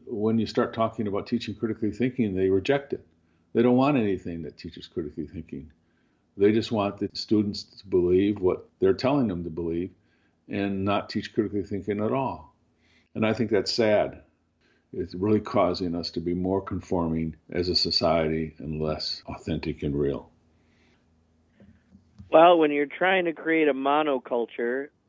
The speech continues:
Speaker 2: critical thinking is a threat to that establishment.
Speaker 1: Yes.
Speaker 2: Because then all of a sudden you have people asking deeper questions and second guessing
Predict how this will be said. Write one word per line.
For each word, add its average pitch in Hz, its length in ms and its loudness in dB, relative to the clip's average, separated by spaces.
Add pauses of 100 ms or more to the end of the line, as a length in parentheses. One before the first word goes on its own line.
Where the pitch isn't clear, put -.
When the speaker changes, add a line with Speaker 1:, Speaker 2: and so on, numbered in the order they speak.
(200)
Speaker 2:
critical 151 320 0
thinking 131 640 -2 (120)
is 117 200 -6
a 110 200 -4 (120)
threat 123 420 6 (360)
to 107 100 -8
that 104 320 -2 (140)
establishment. 107 920 -2 (960)
Speaker 1:
Yes. 92 400 0 (680)
Speaker 2:
Because 104 500 0
then 113 160 2
all 110 180 0
of 107 160 -2
a - 60 -20
sudden 110 340 -4
you 104 120 -4
have 101 200 -4
people 113 260 -4
asking 101 600 -4 (340)
deeper 113 280 -2
questions 117 800 2
and 90 400 -10 (380)
second 120 360 2
guessing 117 540 -2